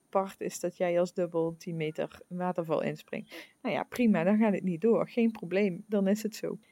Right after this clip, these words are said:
Dus ik alles weer teruggepland, afspraken gepland voor maandag, voor dinsdag. En zondagmiddag, op Vaderdag, werd ik denk ik wel acht keer gebeld.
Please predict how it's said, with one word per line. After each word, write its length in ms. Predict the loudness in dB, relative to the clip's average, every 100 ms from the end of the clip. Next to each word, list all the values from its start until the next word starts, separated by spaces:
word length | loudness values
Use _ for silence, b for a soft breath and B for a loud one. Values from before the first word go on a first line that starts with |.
| b b
Dus 200 | -2 0
ik 200 | -2 0
alles 360 | 0 0 0 -2
weer 200 | -2 -2
teruggepland, 720 | 0 2 2 0 0 0 2
afspraken 600 | 0 -2 -4 -2 0 0
gepland 460 | 0 -2 -2 -2 -4
voor 180 | -6 -2
maandag, 540 | 0 2 4 2 2
voor 160 | 0 2
dinsdag. 560 | 2 2 0 -2 -2 -6 B B B B B
En 180 | -2 0
zondagmiddag, 960 | 4 4 4 2 4 4 4 4 2 -2
op 120 | -6
Vaderdag, 720 | 2 2 2 0 -2 -4 -8 _ _ _
werd 460 | -12 -6 2 4 6
ik 100 | 6
denk 220 | 6 6
ik 120 | 4
wel 180 | 2 -2 -2
acht 320 | -6 -6 -10
keer 260 | -4 -2
gebeld. 480 | -2 -6 -8 -8 -16